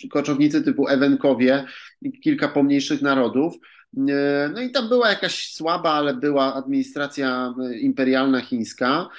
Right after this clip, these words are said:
cesarska chińska, e, czy mandżursko-chińska.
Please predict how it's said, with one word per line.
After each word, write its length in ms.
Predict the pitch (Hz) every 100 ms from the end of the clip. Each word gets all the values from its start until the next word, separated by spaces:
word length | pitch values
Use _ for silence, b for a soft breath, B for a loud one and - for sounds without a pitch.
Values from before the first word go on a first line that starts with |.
| B
cesarska 500 | - 131 131 127 -
chińska, 580 | 123 127 117 - 131 156 - B B _ -
e, 200 | 131 127
czy 100 | 123
mandżursko-chińska. 1300 | 127 127 135 131 135 117 127 123 123 113 - 143 202